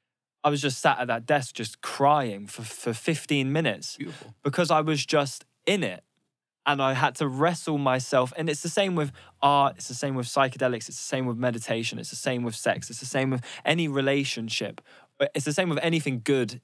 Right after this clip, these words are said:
Speaker 1: in life, is that it provides you with a space to detach from time, to detach from judgment, and just exist in, in total, in totality,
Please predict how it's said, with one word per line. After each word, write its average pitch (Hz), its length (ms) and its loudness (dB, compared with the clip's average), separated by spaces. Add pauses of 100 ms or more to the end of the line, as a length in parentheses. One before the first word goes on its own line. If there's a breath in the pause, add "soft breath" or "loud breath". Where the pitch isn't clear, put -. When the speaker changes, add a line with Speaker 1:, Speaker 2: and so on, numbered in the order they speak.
(120)
Speaker 1:
in 117 160 -2
life, 117 500 0 (280 loud breath)
is 127 140 -2
that 135 180 2
it 127 140 -2
provides 143 600 2
you 135 140 0
with 123 140 -2
a 120 40 -6
space 135 540 -2
to - 120 -8
detach 120 560 -2
from 123 240 -6
time, 113 540 0 (240 loud breath)
to 123 120 -2
detach 113 520 -2
from 123 240 -6
judgment, 113 640 0 (200 loud breath)
and 127 180 2
just 123 380 -2
exist 120 520 -4
in, 110 420 -4 (380)
in 117 400 -2 (880)
total, 131 1160 0 (720)
in 147 120 0
totality, 160 720 2